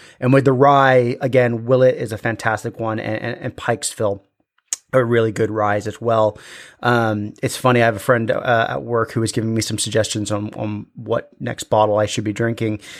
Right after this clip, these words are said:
and he was telling me to go get, um, uh, Old Forester, who are a good, uh, brand, and they have this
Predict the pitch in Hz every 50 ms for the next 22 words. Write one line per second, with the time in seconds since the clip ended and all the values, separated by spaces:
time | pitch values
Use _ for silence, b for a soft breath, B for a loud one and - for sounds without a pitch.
0 | B B B B - 113 117 113 110 107 104 - 127 117 117 - - 127 120 120
1 | 117 113 113 113 - - 113 113 120 117 113 107 117 117 113 110 110 110 - -
2 | - - 127 117 110 110 107 107 104 101 104 104 101 101 98 98 - B B B
3 | B B B B B B _ _ _ - 113 107 107 107 - - 139 143 147 143
4 | - - - 143 139 135 135 127 - - - - 104 98 101 98 - 117 113 110
5 | 104 104 101 107 110 104 - _ - 120 120 - 107 107 104 104 104 110 113 117
6 | 117 120 120 113 117 110 - -